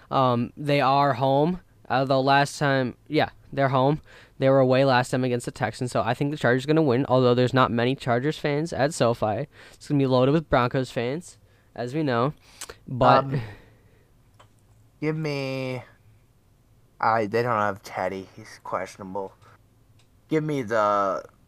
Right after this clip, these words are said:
Speaker 2: Chargers. I like the Chargers in this one. I like Herbert a lot. I do like Eckler. He'll be back for this game.
Speaker 1: Yeah,
Speaker 2: So let, let
Speaker 1: I like
Speaker 2: them
Speaker 1: the,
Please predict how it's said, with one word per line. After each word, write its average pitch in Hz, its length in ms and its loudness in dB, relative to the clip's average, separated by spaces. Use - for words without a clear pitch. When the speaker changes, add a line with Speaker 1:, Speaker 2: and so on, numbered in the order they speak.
Speaker 2:
Chargers. 101 640 -4
I 120 140 0
like 135 240 -2
the 117 60 -14
Chargers 120 340 -4
in 120 80 -16
this 120 160 -16
one. 123 180 -8
I 117 60 -2
like 120 320 -8
Herbert 117 400 -6
a 117 40 -4
lot. 110 460 6
I 113 100 -4
do 120 160 -4
like 107 260 -2
Eckler. 98 520 -2
He'll 113 240 -6
be 110 160 -10
back 107 380 -2
for 110 100 -6
this 98 260 -8
game. 98 360 -6
Speaker 1:
Yeah, 131 260 -2
Speaker 2:
So 90 60 -10
let, 92 200 -6
let 101 120 -2
Speaker 1:
I 135 60 0
like 156 180 4
Speaker 2:
them 185 60 -8
Speaker 1:
the, 160 60 0